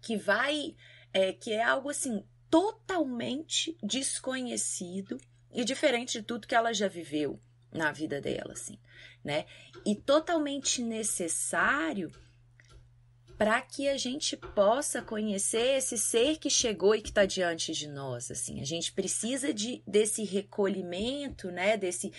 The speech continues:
desligar do mundo inste-, externo. Foi o que você falou, assim, eu, eu saí desse, uma, um, num determinado momento, você falou assim, eu saí desse, desse lugar, assim, ele tinha um ano e tanto. Foi quando eu comecei a voltar de novo a me sintonizar com essa realidade externa.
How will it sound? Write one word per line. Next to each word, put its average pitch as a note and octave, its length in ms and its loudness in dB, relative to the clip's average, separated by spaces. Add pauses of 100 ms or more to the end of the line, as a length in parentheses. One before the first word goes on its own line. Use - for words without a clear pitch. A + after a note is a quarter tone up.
(280)
desligar A3+ 960 2
do A3+ 120 -6
mundo G#3+ 240 -2
inste-, E3+ 480 -2
externo. G3 560 2
Foi F#3+ 180 -4
o - 20 -6
que - 60 -10
você F#3+ 140 -2
falou, G#3 240 -2
assim, F3 260 -4
eu, E3 160 0 (340)
eu - 160 2
saí G3+ 800 2
desse, F#3 640 -4
uma, E3+ 340 -6
um, F3 300 -10
num F3 180 -6
determinado E3+ 460 -2
momento, F3 180 -8
você - 80 -10
falou G#3 120 -2
assim, G3 160 -4
eu F3 80 -4
saí G3 680 0
desse, G3+ 480 -6
desse F#3 340 -4
lugar, F3+ 480 -2
assim, A3 360 -6
ele A3 160 -2
tinha G#3+ 260 -4
um A3 100 -2
ano A3+ 200 0
e G#3+ 40 -6
tanto. F#3 380 -4
Foi E3+ 140 -2
quando G3+ 260 -4
eu G#3+ 80 -2
comecei A3 560 -2
a C#4+ 60 0
voltar C#4 600 2
de C#4 160 -2
novo A3+ 300 -2
a B3 60 -2
me A#3+ 100 -4
sintonizar A3 720 0
com A#3 80 -6
essa A#3 160 -2
realidade A3+ 640 0
externa. F#3+ 800 0